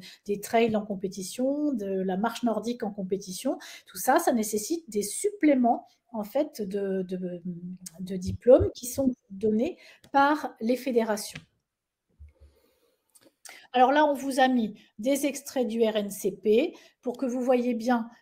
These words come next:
que, euh, donc ça, c'est le R N C P du B P geps. Euh, on, globalement, hein, avec ces trente-quatre options, il encadre tout type de public dans tout lieu d'accueil ou de pa-,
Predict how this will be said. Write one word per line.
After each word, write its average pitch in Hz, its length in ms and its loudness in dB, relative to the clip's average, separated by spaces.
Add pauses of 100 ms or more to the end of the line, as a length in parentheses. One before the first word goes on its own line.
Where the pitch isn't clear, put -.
(120)
que, 247 460 4
euh, 196 640 -2
donc 214 280 -4
ça, - 280 0
c'est 247 160 -2
le 202 260 -4 (100)
R 226 140 -4
N 226 100 0
C 233 200 -4
P 233 320 0 (180)
du 208 460 -6
B 240 180 0
P 240 100 4
geps. 226 460 0 (480)
Euh, 202 800 0 (140)
on, 220 680 -4
globalement, 240 580 4
hein, 240 160 -4
avec 214 200 -6
ces 220 100 -8
trente-quatre 220 400 -4
options, 226 400 -6 (360)
il 233 120 2
encadre 254 400 2
tout 208 240 0
type 311 240 2
de 269 60 -2
public 254 420 -6
dans 214 160 -2
tout 285 240 0
lieu 330 200 4
d'accueil 254 360 -2
ou 233 60 -4
de 226 100 -2
pa-, 208 240 -4